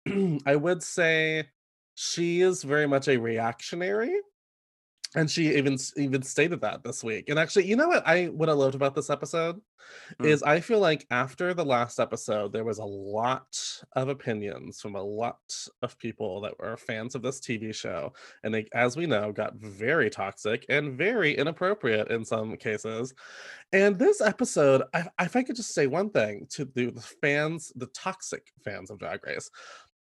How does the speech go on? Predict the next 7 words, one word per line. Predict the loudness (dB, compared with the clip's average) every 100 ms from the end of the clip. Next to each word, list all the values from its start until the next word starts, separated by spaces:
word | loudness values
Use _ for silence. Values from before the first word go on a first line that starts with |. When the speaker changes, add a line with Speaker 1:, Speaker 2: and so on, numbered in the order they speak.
| -6
Speaker 1:
wait | 0 4 4 2
for | -6 -6
the | -2
next | 0 0 -2 -6 -10
episode | -10 -6 -6 0 2 4 2 -2
to, | -4
like, | -2 -2 -4